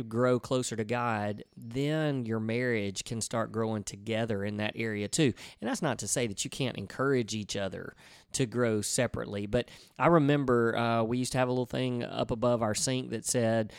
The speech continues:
"A woman's heart should be clo-, so close to God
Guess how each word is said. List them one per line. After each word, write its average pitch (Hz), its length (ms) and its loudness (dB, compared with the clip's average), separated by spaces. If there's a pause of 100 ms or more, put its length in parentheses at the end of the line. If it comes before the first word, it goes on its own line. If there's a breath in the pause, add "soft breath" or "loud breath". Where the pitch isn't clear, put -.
(300 loud breath)
"A 113 120 2
woman's 120 440 4
heart 120 460 4
should 117 240 -2
be 110 160 0
clo-, 123 320 2 (120)
so 143 280 4
close 127 320 4
to 123 100 -4
God 104 500 2